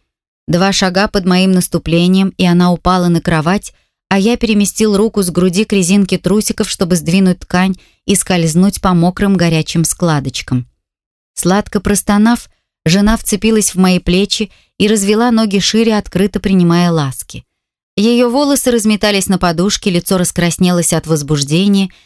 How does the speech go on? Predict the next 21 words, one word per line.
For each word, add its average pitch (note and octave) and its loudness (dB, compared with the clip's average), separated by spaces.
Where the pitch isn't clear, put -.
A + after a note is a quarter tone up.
и F#3 0
Аня B3 2
сосредоточилась G#3+ 0
только G3 0
на F#3 4
одном E3+ 2
желании. D3 -2
Но F3 2
в - -10
какой-то G3 0
момент F#3 2
я D#3+ 0
отстранился, F3+ 0
оставляя F3+ 0
ее F#3 0
без E3+ 0
разрядки, E3 0
чтобы B3 0
нетерпеливо A3+ 2
стянуть F#3 0
рубашку. D#3 -4